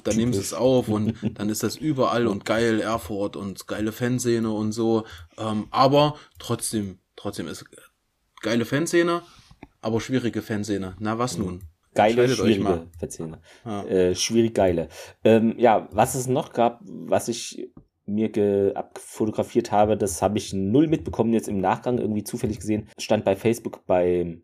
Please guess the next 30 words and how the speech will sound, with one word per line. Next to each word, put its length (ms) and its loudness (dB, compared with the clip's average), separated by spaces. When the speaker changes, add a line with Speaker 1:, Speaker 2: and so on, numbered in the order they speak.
Speaker 2:
es 100 -16
war 120 2
so 100 -2
ein 260 -6
Facebook, 560 0
wie 60 -10
heißt 180 -4
denn 60 -4
das? 300 -8
Nicht 160 -6
Beitrag, 500 -4
nicht 240 2
Reel, 380 6
ach, 160 0
äh, 200 2
so 140 4
ein 60 6
Facebook-Ding 500 2
halt 200 2
von, 280 0
äh, 60 -6
Rot-Weiß 320 -2
Erfurt 240 -4
auch. 240 -2
Eine 140 -2
Information 500 2
zum 140 -6
Spieltag 420 0
und 140 -2
zwar 520 0